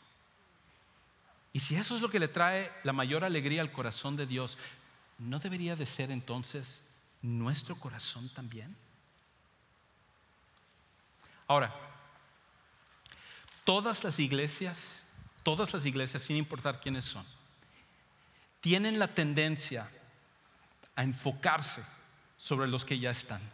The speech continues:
Todas las iglesias tienen la tendencia a programar, a hacer su presupuesto, a enfocarse sobre las personas que ya están. Esa es,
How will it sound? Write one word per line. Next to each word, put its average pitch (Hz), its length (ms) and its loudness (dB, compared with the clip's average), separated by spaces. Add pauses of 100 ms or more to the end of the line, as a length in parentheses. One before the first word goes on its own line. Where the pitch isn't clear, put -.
(1200)
Todas 233 280 6
las 240 180 6
iglesias 180 640 4
tienen 214 280 2
la 226 140 4
tendencia 170 800 2 (280)
a - 200 4
programar, 160 800 6
a 160 40 2
hacer 147 220 0
su - 160 0
presupuesto, 175 1040 2
a 143 80 2
enfocarse 175 800 4 (160)
sobre 175 320 6
las 170 180 4
personas 185 520 4
que 160 160 2
ya 139 140 4
están. 120 400 0
Esa 139 200 -2
es, 165 120 -2